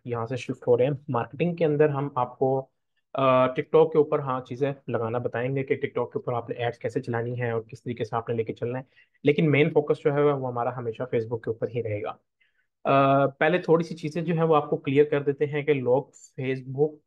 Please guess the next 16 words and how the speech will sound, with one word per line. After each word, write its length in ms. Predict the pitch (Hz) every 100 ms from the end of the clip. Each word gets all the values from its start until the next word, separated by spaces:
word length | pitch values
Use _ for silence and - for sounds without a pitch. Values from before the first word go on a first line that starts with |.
| -
या 160 | 131 135
TikTok 480 | 135 - - 131 135
में 160 | 135 131
कंपैरिजन 760 | - - 127 110 131 151 160 151
जो 120 | 147
है 100 | 139
वो 140 | 135
किस 220 | 139 139 -
तरीके 280 | 117 -
से 100 | -
कर 220 | - 117 110
रहे 120 | 110
होते 260 | 107 -
हैं, 120 | 113 113 _ -
ठीक 120 |
है? 60 | -